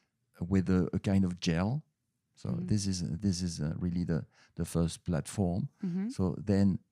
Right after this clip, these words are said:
Speaker 1: they take the, the needle. Uh, I was smelling some, uh, some lots of, uh, uh, black ink. There is no-, now only one which is authorized for the, uh, European market.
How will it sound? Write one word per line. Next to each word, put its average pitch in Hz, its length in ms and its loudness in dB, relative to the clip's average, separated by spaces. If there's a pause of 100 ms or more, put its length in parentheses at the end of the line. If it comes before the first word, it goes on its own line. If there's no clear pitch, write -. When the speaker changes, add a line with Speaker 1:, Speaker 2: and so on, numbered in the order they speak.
(560)
Speaker 1:
they 95 100 2
take 95 300 0
the, 92 180 4
the 90 160 4
needle. 95 520 4 (400)
Uh, 85 480 2 (580)
I 107 160 4
was 104 260 4
smelling 92 480 4
some, 82 360 2
uh, 78 220 2
some 80 500 -2 (280)
lots 98 260 4
of, - 220 -2
uh, 85 140 2 (520)
uh, 90 120 4
black 90 300 4 (100)
ink. 98 340 4 (360)
There 98 120 8
is 98 160 4
no-, 101 220 6
now 117 420 8 (320)
only 117 300 12
one 123 500 8
which 113 220 -2
is 107 160 0
authorized 107 760 4
for 107 240 0
the, 101 220 4
uh, 98 60 6
European 107 600 8
market. 117 400 2